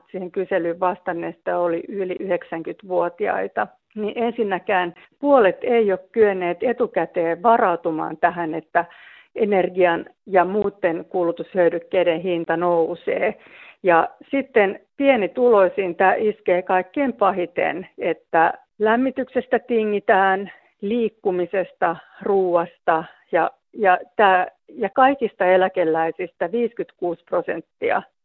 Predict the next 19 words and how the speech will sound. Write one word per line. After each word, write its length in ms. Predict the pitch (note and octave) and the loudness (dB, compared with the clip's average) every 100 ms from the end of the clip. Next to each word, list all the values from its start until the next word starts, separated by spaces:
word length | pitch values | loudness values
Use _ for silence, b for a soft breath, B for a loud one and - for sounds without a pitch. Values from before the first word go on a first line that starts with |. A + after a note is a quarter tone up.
| - | -10
ilmoitti, 800 | F#4 A3+ - G#3 _ - G#3+ - _ _ | -4 -4 -4 -10 _ -10 -8 -8 _ _
ettei 560 | - E3+ - F#3 E3 D#3+ - _ _ | -4 -4 0 0 2 0 -8 _ _
tuu 140 | B3+ B3 | -6 -2
selviämään 800 | - G#3+ G3 F3+ E3 E3+ D#3+ | 2 4 4 2 0 0 -4
tästä 200 | E3+ E3+ - | -4 -8 -2
tulevasta 520 | F3+ E3+ E3 E3 F3+ | 0 0 0 -4 -6
talmesta 720 | - E3+ E3 E3+ F#3 - - - _ | -2 0 0 -2 -6 -10 -10 -10 _
ilman, 360 | G#3+ E3+ E3 E3 | -6 -4 -2 -6
että 200 | E3+ F3 | -6 -8
tinkii 540 | - F#3+ E3+ - D#3+ | -4 -4 -4 -6 -2
omista 420 | E3+ E3+ E3 - | -2 -4 -8 -4
elämisen 600 | E3+ F3 E3 D#3+ E3 - | 0 0 -2 -6 -10 -12
kustannuksista. 880 | - F#3+ E3+ F3 F3 F3+ - - - | -6 -6 -6 -8 -8 -10 -12 -10 -4
Ja 120 | E3+ | -4
tähän 340 | E3 F#3 F3+ E3+ | 0 -2 -2 -2
vastasi 560 | G#3+ A3 - - D3+ G#3 | 0 0 -2 -8 -6 -4
myös 280 | A3+ G3 - _ b b b b - | 0 0 -2 _ b b b b 0
hyvätuloisia 800 | A#3 G3 - E3 E3 - F3+ E3 | 2 2 2 2 2 0 -2 0
ihmisiä, 800 | E3 D#3+ G3 F3+ - - - | -2 -4 -10 -12 -10 -4 -4